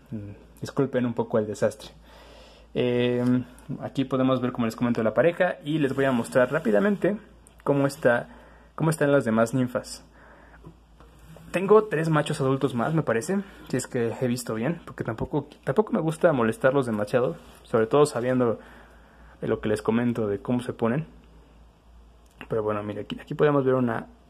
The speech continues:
me parece que es una hembrita, déjenle enfoco. Bueno, no, no quiere enfocar esta porquería.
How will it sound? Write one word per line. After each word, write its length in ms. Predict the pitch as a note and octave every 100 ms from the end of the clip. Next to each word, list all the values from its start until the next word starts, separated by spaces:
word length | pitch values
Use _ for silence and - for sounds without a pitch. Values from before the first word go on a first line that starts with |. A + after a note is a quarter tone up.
| - - C#3
me 80 |
parece 280 | C3 B2 B2
que 80 | B2+
es 100 | -
una 200 | B2 - C3
hembrita, 440 | A#2+ D3 E3 G#3+
déjenle 360 | - D3+ B2 B2
enfoco. 420 | C3+ C#3+ A3 B3+ - - - -
Bueno, 260 | D3+ D3 C3
no, 180 | B2
no 240 | C3+ C3+ C#3
quiere 160 | C#3+
enfocar 320 | C#3 - - C3+
esta 160 | C#3+
porquería. 420 | C3 C3+ E3 F3+